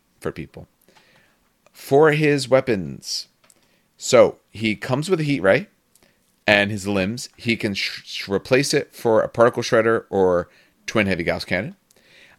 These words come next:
Um, his melee, it's four attacks on threes, strength seven, A P minus one, but three damage. So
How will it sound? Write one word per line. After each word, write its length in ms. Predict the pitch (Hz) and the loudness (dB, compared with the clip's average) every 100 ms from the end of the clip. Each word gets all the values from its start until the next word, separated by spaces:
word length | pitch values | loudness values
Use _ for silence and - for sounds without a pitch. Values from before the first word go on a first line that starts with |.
| - | 0
Um, 260 | 104 98 - | 2 2 -4
his 200 | 104 98 | -10 -2
melee, 420 | 104 104 104 98 | 2 4 4 2
it's 240 | 78 85 - | 0 -6 -12
four 320 | - - 98 | -10 -2 0
attacks 380 | 87 101 90 - | 2 0 0 -4
on 140 | 80 | -10
threes, 520 | 78 92 87 90 82 - | -8 -4 -2 -4 -6 -8
strength 240 | - 87 | -4 -4
seven, 240 | - 85 82 | -2 -2 -2
A 100 | 85 | -4
P 200 | 90 87 | -6 -6
minus 400 | 85 82 82 - | -4 -4 -6 -6
one, 280 | 85 82 78 | -4 -4 -4
but 120 | 82 | -8
three 180 | 92 87 | -6 -4
damage. 460 | 78 71 67 - - | -4 -6 -10 -14 -10
So 360 | - 80 - | -2 0 0